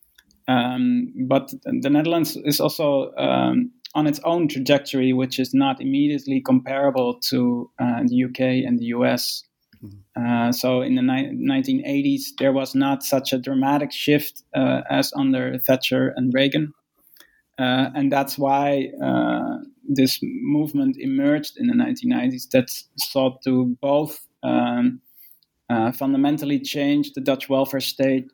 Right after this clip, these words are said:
Speaker 1: and, and, uh, Dutch corporatism and, and wanted to step towards the Anglo-American model, as, as,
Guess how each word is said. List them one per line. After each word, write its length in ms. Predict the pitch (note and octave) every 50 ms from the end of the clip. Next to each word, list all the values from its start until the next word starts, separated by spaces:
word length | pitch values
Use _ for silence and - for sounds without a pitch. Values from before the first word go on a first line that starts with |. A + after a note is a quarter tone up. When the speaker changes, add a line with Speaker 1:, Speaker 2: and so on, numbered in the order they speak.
| -
Speaker 1:
and, 340 | C3+ C3 B2+ B2+ C3 C3 - -
and, 440 | C3+ C3 B2+ B2 B2+ C3 B2+ A#2 -
uh, 420 | B2 B2+ A#2+ A#2 G#2+ G#2+ A#2 A#2+ - -
Dutch 300 | F3+ C3 C3 - - -
corporatism 640 | - C3+ C3+ - - - C#3+ C3+ - - C#3 C#3 -
and, 180 | B2+ C3 C3+ - -
and 160 | C3+ C3+ C3
wanted 300 | C3+ C#3 C#3 C#3 C3+ C3+
to 100 | - C3+
step 360 | - - - - C#3+ C#3 - -
towards 360 | - C3+ C#3 C3+ C3 - -
the 160 | - B2+ - -
Anglo-American 720 | C#3 C#3+ C#3 C#3 C3 C3 C3 C3+ C3 C3 C3+ - C3 B2+
model, 480 | C3 C#3 D3 D3+ D#3 E3+ E3+ E3 E3 -
as, 200 | C3+ C3 - - -
as, 340 | C3+ C3 C3 - - - -